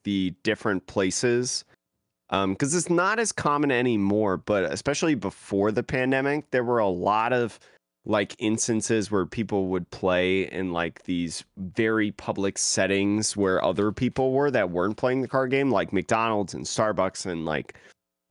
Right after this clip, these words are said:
like, different places like that. So you don't often see, like, the more random places, like <laughs> a Cricket Wireless nowadays. But the, I mean, it's so funny to see. And I just get a kick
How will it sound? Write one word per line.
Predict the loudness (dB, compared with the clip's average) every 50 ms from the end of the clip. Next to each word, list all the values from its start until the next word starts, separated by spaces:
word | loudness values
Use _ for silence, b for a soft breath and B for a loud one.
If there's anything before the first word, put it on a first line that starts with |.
| 0
like, | 0 0 2 2
different | 0 0 2 2 0 2
places | 2 2 2 2 0 0 2
like | 2 2 2 2
that. | 2 0 0 0 0
So | 0 2 2
you | 2 2
don't | 2 2 2 0 0 0
often | 0 2 0 0 0 2 2 2 2
see, | 2 0 0 0 2 2 2 4 4
like, | 4 4 4 2 0 -2 -6 -16 b b b b b _ _ _ _ _ _ _ _ _ _ _ -2
the | 0 2
more | 2 4 4 4 2 2 0
random | 0 0 2 2 2 2 2 0 0
places, | 0 0 0 0 2 2 2 2 2 2
like | 2 0 0 0 -2
<laughs> |
a | -4 -2
Cricket | -2 -4 -4 -4 -2 -2 -2 0 0 2 2
Wireless | 2 2 0 2 2 2 2 2 0 0 2 2 2 0 0 -2 -6 -8 -10 _ _ _ -20 -20 _ _ B B B B B B -4 0
nowadays. | 2 2 2 2 2 2 2 2 2 2 4 4 2 2 2
But | 0 0 2
the, | 2 2 2 2 2
I | 2 2 2
mean, | 4 4 4
it's | 2 2
so | 2 0 0 0
funny | 0 0 2 2 2 2 4
to | 2 2
see. | 2 2 2 2 4 4 2 2
And | 2 0 0 2
I | 2 0 0
just | 0 -2 0 0
get | 0 0
a | 0
kick | 0 0 0 0 -2 -2